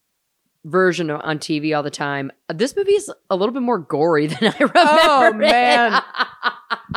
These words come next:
Speaker 2: Yeah.
Speaker 1: When the guy, when the messen-, which they killed the messenger. Did
Speaker 2: Yes,
Speaker 1: you get that?
Speaker 2: yes.
Speaker 1: Yeah,
Speaker 2: Yeah,
Speaker 1: classic.
Speaker 2: that scene.
Speaker 1: Classic. There's a lot of jokes in here that are, like,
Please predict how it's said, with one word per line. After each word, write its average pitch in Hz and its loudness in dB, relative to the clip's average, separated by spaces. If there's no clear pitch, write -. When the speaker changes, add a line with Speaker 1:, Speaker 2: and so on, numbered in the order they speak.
Speaker 2:
Yeah. 226 4
Speaker 1:
When 302 -4
the 302 -2
guy, 220 -2
when 226 -8
the 214 -8
messen-, 202 -8
which 175 -10
they 165 -6
killed 156 -8
the 151 -6
messenger. 147 -8
Did 143 -12
Speaker 2:
Yes, 208 -2
Speaker 1:
you 143 -10
get 143 -8
that? - -4
Speaker 2:
yes. 180 -2
Speaker 1:
Yeah, 135 -8
Speaker 2:
Yeah, 240 2
Speaker 1:
classic. - -6
Speaker 2:
that 233 2
scene. - -8
Speaker 1:
Classic. 175 -2
There's 311 0
a 466 -2
lot 285 0
of 262 -8
jokes 180 -4
in 196 -8
here 202 -6
that 190 -4
are, 175 -4
like, 165 -4